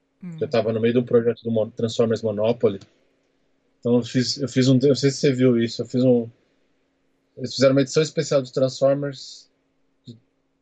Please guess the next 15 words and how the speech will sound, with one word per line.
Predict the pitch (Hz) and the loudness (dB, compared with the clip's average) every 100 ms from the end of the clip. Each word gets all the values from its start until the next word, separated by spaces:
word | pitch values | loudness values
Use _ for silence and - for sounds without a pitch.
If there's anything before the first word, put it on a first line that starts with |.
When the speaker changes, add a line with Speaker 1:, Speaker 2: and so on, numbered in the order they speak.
| _ _ _ - | _ _ _ -14
Speaker 2:
de | 117 | -6
Monopoly | 127 127 131 127 139 151 131 | -6 2 2 4 2 0 -6
baseado | 127 139 127 123 | -2 0 2 0
em | 123 | 0
Transformers. | 131 127 - 113 101 101 | -4 -4 -2 -2 -2 -8
Então | - 127 | -4 -4
eu | |
tive | 123 127 | -4 -6
que | 127 | -4
desenhar | 127 123 123 117 - _ _ - | 0 4 4 2 -2 _ _ 2
todo | 160 | 2
o | 170 | 4
tabuleiro | 165 147 135 135 127 | 2 2 2 0 -2
do | 120 117 | -6 -4
Monopoly | 120 110 123 127 143 139 | -4 -2 -4 -4 -6 -8